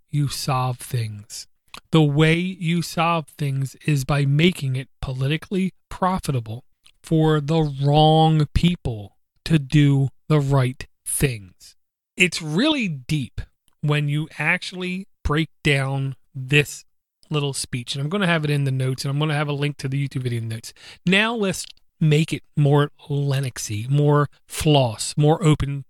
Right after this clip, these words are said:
source. And let's not go through default packages that are installed on a distribution that nobody uses. Let's not talk about clickbaity headlines. Let's not talk about really pointless things that have been talked about for five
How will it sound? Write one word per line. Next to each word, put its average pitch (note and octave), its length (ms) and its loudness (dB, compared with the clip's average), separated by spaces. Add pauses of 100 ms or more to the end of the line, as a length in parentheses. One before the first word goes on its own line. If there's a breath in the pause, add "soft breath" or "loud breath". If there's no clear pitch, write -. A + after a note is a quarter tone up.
source. C3+ 400 -6 (220 loud breath)
And A#3 120 -2
let's A#3 240 -2
not G#3 360 0
go E3 180 2
through C#3+ 460 0 (260 loud breath)
default F#3 500 4
packages C#3 760 -2
that D#3 140 -4
are D3+ 140 2
installed C#3+ 540 0
on C#3 120 -4
a C#3 60 -4
distribution C#3+ 800 -2
that C#3+ 140 -6
nobody D3 400 2
uses. A#2 600 -4 (280)
Let's A3+ 280 0
not E3+ 460 2 (220)
talk F3 260 0
about D3+ 320 0
clickbaity E3+ 640 4
headlines. B2+ 920 -4 (300 loud breath)
Let's G#3+ 260 -4
not D#3 500 4 (320 loud breath)
talk E3+ 300 0
about C#3+ 380 -2 (180)
really G#3 440 4 (100)
pointless G3+ 500 -2
things D3 440 0
that C3+ 120 -4
have C3 80 -8
been D3 140 -8
talked F3 400 -2
about C3+ 400 -4
for C#3 240 0
five E3 760 2